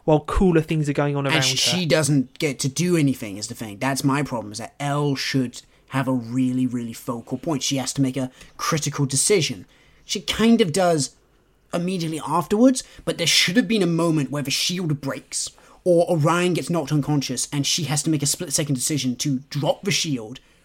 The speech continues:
Speaker 2: run out and save Orion and, like, risk other people and then save the day. Be like, jump back in and raise the shield or, like, smash part of the ground so they don't need the shield or help fix the machine or something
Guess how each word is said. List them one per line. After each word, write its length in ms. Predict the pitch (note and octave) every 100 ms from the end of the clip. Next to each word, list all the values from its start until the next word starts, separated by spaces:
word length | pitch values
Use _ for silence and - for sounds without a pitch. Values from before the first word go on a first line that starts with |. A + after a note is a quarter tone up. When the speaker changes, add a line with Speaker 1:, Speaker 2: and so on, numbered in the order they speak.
| -
Speaker 2:
run 320 | D3 D#3 F3
out 300 | D3+ C3 - - -
and 140 | C#3
save 460 | - - G#3 A#3+ G3
Orion 540 | D3 B2+ A2 F#2+ G#2 - - - _ -
and, 440 | D#3 C#3+ C#3+ C#3+
like, 160 | C3+ B2+
risk 400 | B2 E3 G#3 -
other 160 | E3+ D3+
people 340 | D3 D3 B2 B2+
and 160 | D#3+
then 300 | D3 G3 F#3
save 380 | D3+ - F#3+ E3+
the 60 | D3+
day. 400 | D3+ B2+ - C3 _ _ _ _
Be 60 | -
like, 160 | C3+ -
jump 240 | D3 G#3
back 200 | F3+ F3
in 120 | F3 D#3+
and 160 | D3
raise 220 | E3 F3+
the 60 | E3
shield 480 | D#3 D#3+ D3+ D3+ C#3
or, 180 | C#3 C#3
like, 260 | C3+ B2+ A#2+ - _ _
smash 420 | - D#3+ D3+ D#3+
part 160 | F#3 G3+
of 60 | G3
the 40 |
ground 520 | G3+ G3 F#3+ F#3 F#3
so 60 | C#3+
they 60 | C3+
don't 180 | D#3
need 240 | F3 E3+ E3+
the 60 |
shield 560 | E3+ - E3 D#3+ D#3 D3+ - - _
or 540 | F3+ E3+ D#3+ D#3 D3+ D3+ _ -
help 260 | - -
fix 320 | - - - -
the 60 |
machine 520 | A#3+ - - G3 F#3
or 140 | - D3+
something 640 | - - A#3+ C4 B2+ -